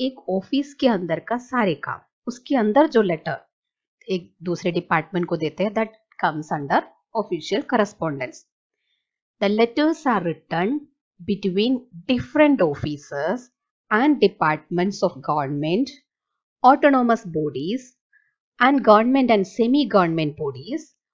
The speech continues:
All these comes under official correspondence. It includes the letters written between two governments. दो,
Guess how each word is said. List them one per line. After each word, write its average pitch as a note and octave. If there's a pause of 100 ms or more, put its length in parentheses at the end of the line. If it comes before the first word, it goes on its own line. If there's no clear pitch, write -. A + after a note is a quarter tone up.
(120)
All D4
these F3+
comes F3
under E3 (140)
official C#4
correspondence. A#3+ (760)
It B3+
includes D#3+
the E3+
letters E3 (300)
written F3+
between B3
two D4
governments. F3 (120)
दो, G3+